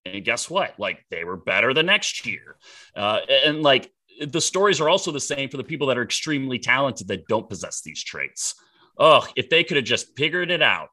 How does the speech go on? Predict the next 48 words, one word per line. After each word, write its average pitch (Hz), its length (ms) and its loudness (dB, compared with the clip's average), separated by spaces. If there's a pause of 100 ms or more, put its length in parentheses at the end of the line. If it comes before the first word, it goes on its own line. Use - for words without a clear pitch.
(200)
they 214 160 4
couldn't 185 360 -2
keep 196 360 -8
the 208 80 -4
train 156 380 4
on 107 160 4
the 95 60 -6
tracks. - 680 -8 (600)
Well, 123 120 -2
yeah. 135 460 4
And, 123 160 -4
like, 117 240 -4
if - 140 -10
you 123 100 -4
had 107 100 -4
really 104 840 2 (480)
been 113 180 -2
critical 104 680 -2
of, 92 200 -6
like, 92 220 -2
what 113 240 -2
you 107 120 -8
were 90 100 -10
seeing, 95 680 -4 (360)
this 151 220 -4
is 147 80 -4
a 135 80 2
problem 113 440 2
that 98 100 2
I 113 100 2
saw 113 200 -4
in 95 80 -6
my 92 140 -8
own 139 180 -6
coaching 95 360 -4
career 90 460 -6
is, 85 160 -10
like, 90 260 -4
a 98 60 0
lot 110 220 2
of - 80 -2
coaches 127 380 -8
start 107 440 0
with 104 140 -10
the 92 180 -6
end 92 160 -8
in 82 160 -8
mind. 80 480 -14